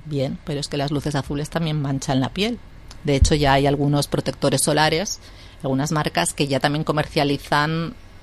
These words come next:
eso, ya te indican, eh, adecuado para luz azul. Pero hay ciertas prácticas que tenemos que sin darnos cuenta sí que favorecen el que aparezcan pigmentaciones en, en algunas zonas. Por ejemplo,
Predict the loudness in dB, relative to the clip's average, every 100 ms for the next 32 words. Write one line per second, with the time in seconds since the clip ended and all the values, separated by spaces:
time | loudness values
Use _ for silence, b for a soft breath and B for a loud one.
0 | -18 -16 -18 -20 -20 -8 -2 0 0 0
1 | 0 0 0 2 2 2 0 0 -10 -12
2 | -6 0 4 4 4 4 4 4 4 4
3 | 2 -2 -4 -2 -2 0 B B B B
4 | B B -16 -8 4 8 8 8 8 6
5 | 4 2 0 2 2 0 0 0 0 2
6 | 2 4 0 0 0 2 4 6 6 4
7 | 2 -2 -10 -12 -4 0 2 2 4 4
8 | 2 2 4 4 4 0 0 -2 -2 0
9 | 2 4 4 4 2 2 0 2 0 0
10 | 2 4 4 0 0 2 0 0 -2 0
11 | 2 4 4 2 0 0 2 0 0 0
12 | 0 0 -2 -2 0 2 2 4 4 4
13 | 2